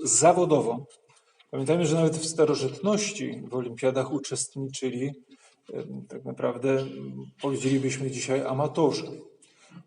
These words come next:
E, widzimy, że został przełożony tutaj akcent, a poza tym, e, mamy do czynienia także z wieloma dyscyplinami, które same w sobie są, e, co najmniej kontrowersyjne. Pomyślmy o najróżniejszych sportach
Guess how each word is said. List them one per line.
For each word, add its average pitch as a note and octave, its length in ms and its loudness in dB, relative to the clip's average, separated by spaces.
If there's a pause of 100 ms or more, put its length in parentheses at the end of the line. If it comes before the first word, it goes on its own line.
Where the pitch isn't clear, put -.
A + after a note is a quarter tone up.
(160)
E, C3+ 80 -6 (100)
widzimy, F#3 380 -8 (140)
że D3 220 2 (120)
został F3 380 0
przełożony D#3+ 640 2
tutaj D3+ 400 2
akcent, C#3+ 580 0 (420)
a D3 60 -2
poza D#3 280 4
tym, F3 180 0
e, F3 80 -2 (680)
mamy D3 300 0
do E3+ 140 0
czynienia D#3 360 -2
także C#3 280 2
z - 80 0
wieloma D3+ 360 6
dyscyplinami, C3+ 840 0
które D3+ 240 0
same B2 300 -2
w - 80 -4
sobie D#3+ 320 0
są, B2 360 -4 (1300)
e, G#3+ 200 -10 (520)
co A#2+ 160 -4
najmniej C3+ 360 4
kontrowersyjne. D#3+ 960 2 (340)
Pomyślmy G3 380 2
o D#3 100 4
najróżniejszych E3+ 880 2
sportach C3+ 460 0